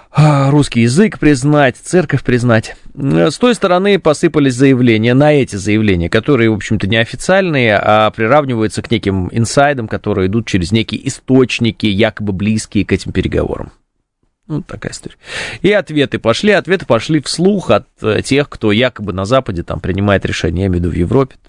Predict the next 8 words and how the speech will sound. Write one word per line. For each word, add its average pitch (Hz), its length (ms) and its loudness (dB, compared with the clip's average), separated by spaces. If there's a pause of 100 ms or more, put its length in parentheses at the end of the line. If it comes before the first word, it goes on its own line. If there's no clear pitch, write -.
(100)
и - 260 -6
на 87 140 0
Украине. 82 500 0 (480)
Они 156 160 2
говорят: 117 240 -2
«Нет, 175 380 0
нет, 110 300 -4
нет, 185 340 -6